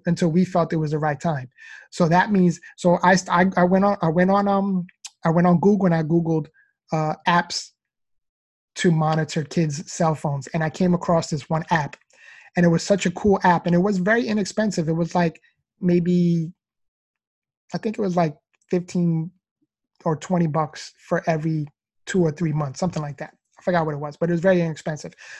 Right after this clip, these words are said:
But the app was crazy. What it, it, it can, it can let you lock the kid's phone. It can let you limit their time. It can let you,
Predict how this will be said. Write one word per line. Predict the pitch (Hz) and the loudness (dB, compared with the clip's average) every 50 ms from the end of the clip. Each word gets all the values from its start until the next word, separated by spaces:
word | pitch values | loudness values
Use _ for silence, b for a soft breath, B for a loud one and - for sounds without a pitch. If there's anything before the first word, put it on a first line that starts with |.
| B B | B B
But | - 180 175 | -2 0 0
the | 180 - - | 0 0 2
app | 180 196 196 - | 2 2 2 2
was | 185 170 | -2 -4
crazy. | - - - - 196 196 202 180 151 156 147 | -4 -6 -4 -2 0 0 2 0 0 -2 -4
What | 147 170 170 170 | -2 -2 -2 -2
it, | 180 - | -4 -4
it, | 185 185 185 190 196 - _ | -6 -8 -8 -8 -12 -8 _
it | 180 180 175 | -4 -4 -2
can, | - 180 165 156 - b b b b b b b b - | -2 -2 -2 -4 -4 b b b b b b b b -4
it | 180 175 | -4 -2
can | - 185 175 165 - | -2 -2 -2 -2 -4
let | 196 190 180 180 185 - - | -4 0 0 0 0 2 2
you | 180 165 156 | 2 2 2
lock | 156 160 160 170 170 - | 0 -2 -2 -2 -2 -4
the | 180 170 | -6 -6
kid's | - - 170 151 143 | -4 -4 -6 -6 -6
phone. | - - 190 185 190 190 190 185 190 190 | -4 -2 -2 0 0 0 0 -2 -2 -4
It | 185 156 - | -6 -8 -6
can | 175 165 | -6 -4
let | 170 175 170 | -4 -4 -4
you | 165 160 | -4 -4
limit | 165 165 160 160 156 - | -4 -2 -4 -4 -6 -6
their | 151 147 147 | -10 -10 -8
time. | - - 180 180 180 180 175 165 | -6 -4 -2 0 0 0 -2 -2
It | 160 - | -4 -6
can | - 165 160 | -8 -6 -4
let | 165 165 - 175 | -4 -4 -4 -4
you, | 165 170 160 | -4 -4 -4